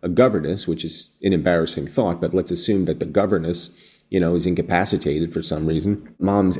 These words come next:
and dads have to participate? Come on. Feels extraneous and honestly emasculating. This promise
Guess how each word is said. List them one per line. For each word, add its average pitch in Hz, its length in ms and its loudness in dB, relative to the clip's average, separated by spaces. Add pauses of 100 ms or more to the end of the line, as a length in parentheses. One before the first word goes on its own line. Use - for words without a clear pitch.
and 95 300 2
dads 127 560 0 (120)
have 139 300 2
to 139 280 4
participate? 165 760 0
Come 120 200 -4
on. - 240 -6 (520)
Feels 113 240 6
extraneous 135 920 0
and 135 160 0
honestly 139 800 0 (240)
emasculating. 80 840 0 (500)
This 208 300 8
promise 85 720 -2